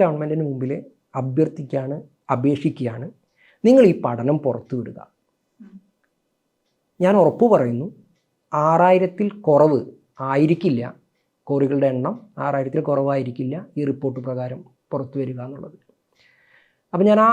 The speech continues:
Speaker 1: അതേ, ഏഹ്, Facebook പോസ്റ്റിൽ ബഹുമാനപ്പെട്ട രാജീവ് സാറോടും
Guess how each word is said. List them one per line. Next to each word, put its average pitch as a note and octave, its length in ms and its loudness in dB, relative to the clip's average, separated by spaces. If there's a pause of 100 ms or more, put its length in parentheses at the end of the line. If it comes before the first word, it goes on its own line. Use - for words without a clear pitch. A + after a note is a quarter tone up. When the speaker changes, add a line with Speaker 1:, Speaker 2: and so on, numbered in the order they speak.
(120)
Speaker 1:
അതേ, G3+ 160 4 (280)
ഏഹ്, F3+ 220 2
Facebook F3 360 0
പോസ്റ്റിൽ C#3 340 0 (1700)
ബഹുമാനപ്പെട്ട E3 440 4
രാജീവ് D3 300 0
സാറോടും C#3+ 340 2